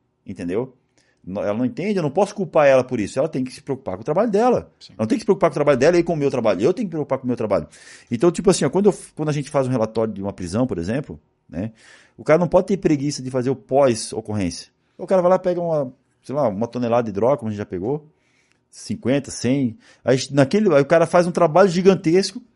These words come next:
Speaker 1: pra
Speaker 2: Sim.
Speaker 1: fazer a prisão. E na hora o cara faz um serviço porco, pô. Porque, tipo assim, às vezes o cara tá uma, duas, três semanas, cheio de informações, a gente sabe tudo como aconteceu aquilo ali. Então, em cinco linhas, eu vou, pra mim, tá tudo, tá tranquilo. Porque em
Speaker 2: Você
Speaker 1: cinco linhas
Speaker 2: já
Speaker 1: já vai
Speaker 2: entendeu
Speaker 1: explicar
Speaker 2: tudo,
Speaker 1: tudo.
Speaker 2: porque sim.
Speaker 1: Agora eu tenho que explicar pra uma pessoa que não sabe de nada.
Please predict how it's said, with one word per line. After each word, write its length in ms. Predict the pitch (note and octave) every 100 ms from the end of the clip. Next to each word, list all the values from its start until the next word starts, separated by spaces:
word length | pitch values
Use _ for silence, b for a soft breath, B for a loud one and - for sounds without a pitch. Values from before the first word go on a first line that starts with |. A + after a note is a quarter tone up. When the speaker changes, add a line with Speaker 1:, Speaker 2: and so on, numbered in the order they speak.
| _
Speaker 1:
pra 80 | E3
Speaker 2:
Sim. 40 | F3
Speaker 1:
fazer 120 | F3+
a 40 |
prisão. 400 | F3+ E3 D#3 F#2+ b b b
E 60 | D3
na 80 | E3+
hora 80 | F3+
o 20 |
cara 120 | F3+
faz 140 | F3+
um 20 | E3
serviço 240 | E3+ D#3+
porco, 280 | - F#3 F#3+
pô. 140 | A#2+ B B B
Porque, 160 | - E3+
tipo 160 | E3+ F#3+
assim, 120 | G3+
às 60 |
vezes 120 | E3+ F#3
o 40 |
cara 120 | F3+
tá 140 | F3 D3+
uma, 220 | F3 E3
duas, 280 | B2+ D#3+ C3+
três 300 | A#2+ D#3 D3
semanas, 640 | C3+ G2 A#2 D#3 A#2+ F2 b b
cheio 200 | - D3
de 60 | D3
informações, 480 | C#3+ B2+ A2 - D3
a 40 |
gente 160 | D#3+ D3+
sabe 180 | F3+ E3
tudo 160 | A3 A3+
como 120 | F#3+
aconteceu 460 | D3 C3+ A#2+ - A#2+
aquilo 160 | A#2
ali. 220 | G2+ E2+ B B B
Então, 220 | A2+ D#3
em 80 | F3
cinco 380 | D3 - G3+ E3+
linhas, 580 | B2+ E3+ A3+ C#3+ - - _ _ _ _ _ -
eu 80 |
vou, 140 | G#3+ C#3
pra 140 | C3+
mim, 100 | G#2+
tá 100 | G2
tudo, 200 | A#2+ C3+ -
tá 120 | - B2+
tranquilo. 560 | C#3 C3 A3+ E4 A#2+ - _ -
Porque 180 | C#3+ E3
em 20 |
Speaker 2:
Você 80 | A#2+
Speaker 1:
cinco 120 | D3+
linhas 120 | C#3+
Speaker 2:
já 60 | F3
Speaker 1:
já 60 |
vai 120 | E3+ G#3
Speaker 2:
entendeu 240 | D#3+ E3+
Speaker 1:
explicar 80 | E3
Speaker 2:
tudo, 140 | E3
Speaker 1:
tudo. 80 | F3
Speaker 2:
porque 160 | F#3+ E3
sim. 380 | - A#2+ A#2+ B2
Speaker 1:
Agora 220 | C3 E3+
eu 20 |
tenho 160 | E3+ G3+
que 60 | -
explicar 320 | E3 D3+ D#3
pra 80 | D#3
uma 60 |
pessoa 580 | B2+ A2 C#3+ G3 E3+ A2
que 100 | -
não 80 | D#3+
sabe 160 | E3
de 60 | D#3
nada. 340 | E3 G3 G#2